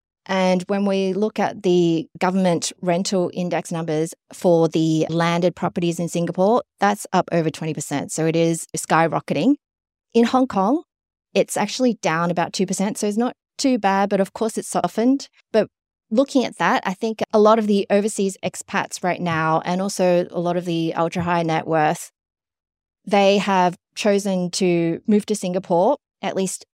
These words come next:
for now. And I think, again, the biggest consideration would be how easy is it for them to travel in and out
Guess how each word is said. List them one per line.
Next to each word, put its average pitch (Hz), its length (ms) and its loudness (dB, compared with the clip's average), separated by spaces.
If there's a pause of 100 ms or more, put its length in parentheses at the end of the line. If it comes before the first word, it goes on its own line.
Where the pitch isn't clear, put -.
(140)
for - 120 -4
now. 175 460 0
And - 140 -2
I 202 60 -2
think, 240 300 -6
again, 247 460 0
the 190 80 -6
biggest 190 360 -4
consideration 175 600 -2
would 170 160 -4
be 160 380 -2
how 214 280 -4
easy 208 560 -2 (120)
is 202 160 -2
it 196 120 -2
for 202 120 -4
them 180 160 -4
to 185 100 -10
travel 175 300 -4
in 175 180 -6
and 170 100 -6
out 156 220 -8